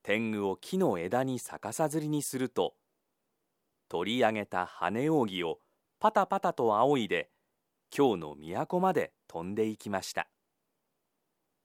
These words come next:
都を歩いていると、立派な屋敷の前に、「娘の病気を治した者は、婿に迎える」と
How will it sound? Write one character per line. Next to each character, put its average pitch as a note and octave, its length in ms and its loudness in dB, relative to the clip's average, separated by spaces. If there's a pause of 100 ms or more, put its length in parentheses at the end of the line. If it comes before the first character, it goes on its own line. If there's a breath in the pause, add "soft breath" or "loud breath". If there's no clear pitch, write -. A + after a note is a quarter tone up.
(1800)
都 F3 540 2
を F#3 80 6
歩 F3+ 180 2
い F3 80 -8
て C3+ 140 -2
い C3 80 -2
る C3+ 100 -6
と、 F#2 300 0 (680)
立 F2+ 240 -10 (120)
派 D#3 120 4
な F3 140 2
屋 C#3 160 2
敷 - 240 -6
の E3 120 2
前 C3+ 280 2
に、 E2 180 -10 (1400)
「娘 D3+ 540 0
の E3+ 200 0
病 A2+ 280 0
気 - 180 -2
を D#3 160 4
治 C3+ 360 2
し - 60 -12
た A2 160 -2
者 F#2 320 -4
は、 F2 240 2 (600)
婿 F3 400 2
に C3+ 180 -2
迎 C#3 460 -2
え E3+ 100 2
る」 D#3+ 220 -4 (580)
と - 220 -4